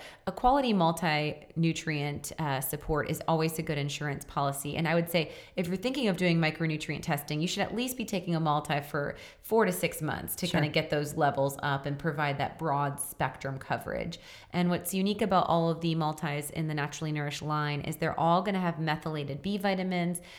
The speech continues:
Speaker 1: They're all gonna have chelated, most bioavailable forms of minerals.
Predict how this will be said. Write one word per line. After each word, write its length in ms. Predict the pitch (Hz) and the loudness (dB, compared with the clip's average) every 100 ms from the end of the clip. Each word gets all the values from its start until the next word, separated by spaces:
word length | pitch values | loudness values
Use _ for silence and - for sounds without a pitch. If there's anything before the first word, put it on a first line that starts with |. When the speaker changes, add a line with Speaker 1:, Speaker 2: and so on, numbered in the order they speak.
| - - | -12 -2
Speaker 1:
They're 180 | 175 | 2
all 140 | 165 170 | 4 4
gonna 220 | 170 165 | 4 2
have 240 | 165 139 - | 2 0 -8
chelated, 720 | - 208 202 190 170 170 160 | -6 0 0 2 2 2 0
most 300 | 156 156 - | -2 -4 -2
bioavailable 800 | 151 147 151 151 151 151 151 151 | 0 0 -2 -2 -2 -2 -4 -4
forms 260 | 147 143 139 | -4 -4 -4
of 140 | - | -4
minerals. 560 | 156 180 185 175 175 | 0 2 2 2 0